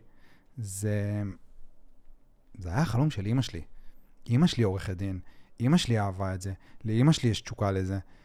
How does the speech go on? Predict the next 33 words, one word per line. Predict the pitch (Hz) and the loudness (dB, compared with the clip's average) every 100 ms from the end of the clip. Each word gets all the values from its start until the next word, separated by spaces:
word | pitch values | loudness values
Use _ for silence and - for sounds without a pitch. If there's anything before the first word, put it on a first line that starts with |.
| - - - | -20 -20 -12
את | - - | -2 6
אמא | 131 | 8
שלי | 160 143 127 | 8 8 6
הייתי | 110 117 | 6 2
רואה | 104 110 | 2 4
מתעוררת | 110 107 113 110 | 4 4 4 4
בחמש | 107 110 110 95 | 2 2 2 4
בבוקר | 107 110 107 | 4 4 4
והולכת | 107 104 | 2 2
לישון | 107 - 107 | 0 0 0
בשתים | - 104 | 0 -2
עשרה | - 104 | 0 0
בלילה. | 101 101 95 95 - - - - _ _ _ _ _ _ _ - | 0 0 0 -4 -8 -20 -20 -20 _ _ _ _ _ _ _ -4
גדלתי | 113 107 113 160 180 147 | 0 6 10 10 10 6
על | 110 | 6
זה, | 98 98 92 - | 2 -4 -4 -2
ראיתי | 110 120 135 | 4 4 6
מה | 156 143 | 8 8
זה | 117 | 8
עושה | 110 127 | 4 4
לה, | 113 113 95 - | 6 4 2 -4
ראיתי | 107 110 131 170 | -2 2 4 4
את | 147 | 0
התשוקה | - - 107 143 156 | -4 -4 2 8 8
שהייתה | 139 113 113 127 | 8 4 4 4
לה | |
למקצוע | 120 107 - 131 143 | 4 2 0 4 6
הזה, | 147 165 160 - - - - - | 6 4 2 -6 -20 -20 -20 -10
ופשוט | 110 95 98 107 107 107 104 - - - 98 151 151 - - - - _ - - - _ - | -8 -6 -2 0 2 0 -2 -8 -6 -4 2 2 2 -6 -20 -20 -20 _ -20 -20 -20 _ -4
לקחתי | 110 113 117 165 | 0 2 2 2
את | 113 | 0
זה | 95 | -2
אליי, | 87 101 98 | 0 -2 -2